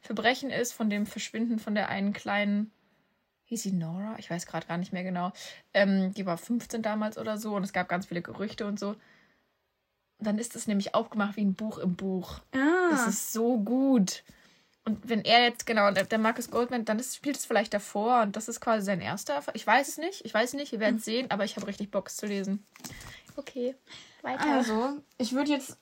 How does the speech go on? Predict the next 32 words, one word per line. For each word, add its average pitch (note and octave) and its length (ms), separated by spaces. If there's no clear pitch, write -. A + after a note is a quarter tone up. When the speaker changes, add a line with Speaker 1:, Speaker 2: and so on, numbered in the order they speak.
Speaker 2:
wie C4 120
viele, B3+ 200
du B3 80
hast B3+ 120
nur C4 100
noch B3 100
ein A#3+ 220
Speaker 1:
Ja, A3 160
Speaker 2:
Buch - 60
danach. G#3 300
Speaker 1:
dann A#3+ 120
Speaker 2:
Okay, B3 60
dann A#3 120
Speaker 1:
kannst - 20
Speaker 2:
mach B3+ 80
Speaker 1:
du - 60
Speaker 2:
ich A3+ 60
Speaker 1:
die C4 40
Speaker 2:
jetzt A#3+ 120
wieder G#3+ 100
Speaker 1:
zusammen G#3 160
Speaker 2:
zwei G#3+ 220
Speaker 1:
machen, G#3 40
Speaker 2:
auf G3+ 100
Speaker 1:
ja. F#3+ 140
Speaker 2:
einmal. G3 300
Speaker 1:
Mach G3+ 220
mal. E3 180
Speaker 2:
Also, A3+ 400
ich, - 220
<laughs> - 1500
also, A3+ 320